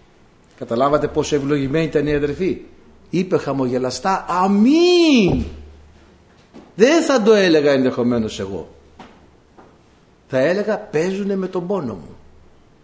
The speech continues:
Καταλάβατε; Όμως αν πιστέψει ο άνθρωπος, αδερφοί, και πράγματι εντυπωσιακά είχε παιδί, ε.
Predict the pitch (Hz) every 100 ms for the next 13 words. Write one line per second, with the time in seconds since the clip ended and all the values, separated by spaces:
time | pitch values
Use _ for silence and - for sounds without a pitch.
0 | _ _ _ 95 123 156 127 101 - -
1 | _ _ _ - 147 135 135 135 120 -
2 | - 143 - - 110 107 117 110 110 110
3 | 107 104 110 95 - _ _ _ _ _
4 | _ - _ - - 202 190 143 - 143
5 | 147 139 131 139 156 160 247 185 - 139
6 | 160 208 110